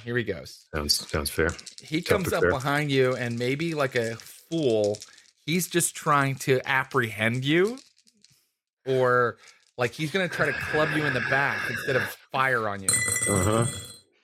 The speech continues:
Speaker 1: Um, yeah, I mean, you have no defense. You, you were dodging the gunfire. So suddenly this baton comes down hard on you,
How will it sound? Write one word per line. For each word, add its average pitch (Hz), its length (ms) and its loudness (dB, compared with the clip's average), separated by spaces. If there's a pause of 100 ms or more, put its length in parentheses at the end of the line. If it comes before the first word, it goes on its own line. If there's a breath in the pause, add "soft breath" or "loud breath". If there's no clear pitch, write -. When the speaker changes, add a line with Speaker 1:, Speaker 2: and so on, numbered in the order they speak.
(1200)
Speaker 1:
Um, 131 640 -2
yeah, 135 400 0
I 123 100 0
mean, 143 180 -2
you 151 440 -4
have 151 200 -2
no 143 120 0
defense. 131 520 -2
You, 120 80 -12 (120)
you 135 120 -8
were 127 120 -2
dodging 123 380 2
the 110 100 -4
gunfire. 123 680 0
So 120 280 0 (260 loud breath)
suddenly 156 360 0
this 131 200 0
baton 139 720 0
comes 143 280 -4
down 131 300 2
hard 170 680 2
on 147 280 2
you, 143 260 0